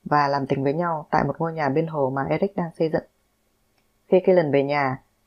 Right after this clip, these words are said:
thì đã thấy Richard đang đợi cô với một bản phách quan trọng, cho anh biết cô đang ở đâu.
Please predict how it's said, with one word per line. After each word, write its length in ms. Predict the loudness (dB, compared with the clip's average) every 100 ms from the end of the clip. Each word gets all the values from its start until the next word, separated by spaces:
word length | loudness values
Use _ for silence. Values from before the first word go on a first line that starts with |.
| _
thì 120 | 0
đã 140 | 2 2
thấy 120 | 2
Richard 320 | 0 2 -2 0
đang 180 | -2 0
đợi 120 | -2
cô 300 | 2 0 0 -10 _ _ _ _
với 100 | 2
một 180 | 4 4
bản 120 | 0 -2
phách 180 | -2
quan 120 | 0 0
trọng, 180 | 0 -2 _ _ _ _ _
cho 180 | 2 4
anh 200 | 4 2
biết 140 | 0 0
cô 180 | 2 2
đang 140 | 4 0
ở 60 |
đâu. 280 | 0 -2 -6